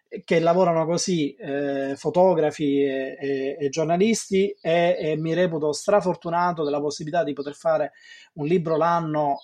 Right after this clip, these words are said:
eh, con, eh, appunto un reportage a fumetti, come lo vogliamo chiamare, con le garanzie che mi può fornire il mio editore.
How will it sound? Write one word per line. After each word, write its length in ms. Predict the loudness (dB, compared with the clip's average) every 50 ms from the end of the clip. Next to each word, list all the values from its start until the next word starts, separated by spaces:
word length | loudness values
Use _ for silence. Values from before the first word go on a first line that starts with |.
| -8 -6
eh, 160 | -4 -4 -4 -4
con, 320 | -4 -4 -4 -2 -2 -2
eh, 580 | -2 -2 -2 -2 -2 -4 -4 -4 -6 -6 -8 -10
appunto 560 | -10 -10 -8 -8 -8 -8 -8 -8 -10 -12 -14 -16
un 240 | -16 -14 -12 -10 -6
reportage 760 | -4 -4 -4 -4 -4 -6 -4 _ 0 2 4 4 2 0 0
a 60 | -4 -6
fumetti, 540 | -8 -8 -6 -4 -4 -4 -4 -6 -6 -6
come 180 | -6 -6 -4 -4
lo 60 | -4
vogliamo 260 | -2 -2 -2 -4 -4
chiamare, 440 | -4 -4 -2 -2 0 0 0 0 -2 -4 -8 -20 -20 -18
con 120 | -12 -8
le 80 | -4 -2
garanzie 340 | 0 0 -2 -2 -2 -2 -2
che 60 | -2
mi 140 | -2 -2 -2
può 100 | -4 -4
fornire 380 | -6 -6 -8 -6 -6 -4 -4
il 60 | -4 -4
mio 100 | -6 -6
editore. 400 | -8 -8 -6 -6 -8 -8 -8